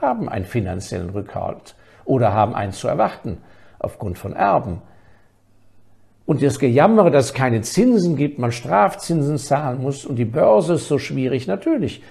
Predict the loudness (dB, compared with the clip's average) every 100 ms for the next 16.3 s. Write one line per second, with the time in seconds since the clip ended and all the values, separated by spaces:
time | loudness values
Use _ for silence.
0 | -6 -4 -2 0 4 4 4 2 2 -2
1 | -4 -2 -2 -2 -6 -8 -8 -10 -12 -20
2 | -8 -2 -2 0 2 4 2 0 0 0
3 | 0 0 -2 -2 -6 -8 -8 -4 -6 -6
4 | -10 -12 -12 -10 -10 -10 -16 _ _ -20
5 | -18 0 4 6 4 2 2 2 0 0
6 | 0 0 0 0 2 4 2 2 -2 -4
7 | -10 -4 -4 -2 -4 0 2 2 0 0
8 | 2 0 -4 -6 -2 -2 -2 -10 -20 -2
9 | 2 2 2 2 2 0 -4 -8 -10 -10
10 | -12 -16 -20 -20 -20 -20 _ _ _ _
11 | _ _ _ _ 0 4 6 8 6 6
12 | 2 -2 -2 2 4 4 2 -2 -4 -2
13 | -2 -4 -4 0 2 2 0 -2 4 6
14 | 4 -2 2 2 2 -2 -2 0 -2 -2
15 | -4 -2 -2 -2 -4 0 4 6 4 4
16 | 0 0